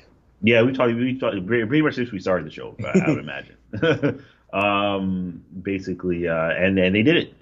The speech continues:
Speaker 1: and I think it's good. And I think I've, I've liked most of what Lucasfilm has done. Um, and, uh, since, since that change was made,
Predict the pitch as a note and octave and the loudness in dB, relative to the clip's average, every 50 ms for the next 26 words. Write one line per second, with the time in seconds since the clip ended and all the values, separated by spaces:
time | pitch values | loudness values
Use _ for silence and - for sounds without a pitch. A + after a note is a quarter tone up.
0 | _ - F2+ E2 E2 D#2+ G2 F#2 F#2+ F#2 - - A#2 D#3 F3 - E2 - - - | _ -8 -8 -8 -6 -4 -4 -4 -4 -4 -2 0 2 2 2 0 -2 -6 -14 -16
1 | - E2 E2 E2 D#2+ E2 D#2+ F2+ F2 E2+ - - - - E2+ F2 E2+ D#2+ D#2 - | -14 -12 -10 -8 -10 -8 -8 -8 -8 -8 -10 -12 -10 -8 -6 -6 -6 -8 -10 -14
2 | _ - E2+ E2+ D#2 D#2+ F2+ F#2+ A#2 - - - - - - - F#2 F#2 F#2+ A2+ | _ -6 -6 -6 -4 -2 0 2 4 4 2 0 -4 -12 -10 -6 -2 0 2 2
3 | A2+ A2+ - - - F#2+ - G2 G2 G2 F#2 F2+ - F#2 G2 G#2 - E2+ F#2+ G#2 | 2 0 -4 -10 -12 -6 0 4 4 4 4 2 0 0 2 2 2 0 -2 -2
4 | A2 F#2 - G2+ G2 F#2+ E2 D2 F#2 F#2 G2+ A2 A#2 C3 - - _ _ _ _ | -4 -4 -2 -2 -2 -2 -2 0 2 2 4 2 2 0 -4 -12 _ _ _ _
5 | _ _ _ _ _ _ _ _ _ _ - F2 F2 F2 F2 F2 F2 E2+ E2 D#2+ | _ _ _ _ _ _ _ _ _ _ -2 0 2 2 2 2 2 0 0 -2
6 | D#2 D2+ D2 C#2+ - - - - _ _ _ _ _ _ _ _ _ _ _ - | -4 -6 -8 -10 -14 -20 -20 -20 _ _ _ _ _ _ _ _ _ _ _ -6
7 | F#2+ F#2+ G2 F#2+ F2+ F2+ E2+ E2 E2+ F2+ E2+ D#2+ D#2+ D#2 - - - A2 A2 A2 | -2 0 2 2 2 0 0 -2 -2 -2 0 0 -2 -2 -2 0 2 2 2 0
8 | - - - G#2+ G#2 G2+ - - A2 G#2 F#2+ - - G#2+ G#2 G2+ G2+ F#2 G2 G2 | -4 -6 -4 -2 -2 -2 0 2 2 2 2 2 0 -2 -2 -2 -2 -2 -2 -2
9 | G2 G2 G2+ G2 G2+ G2+ G2+ | 0 0 0 -2 -2 -4 -8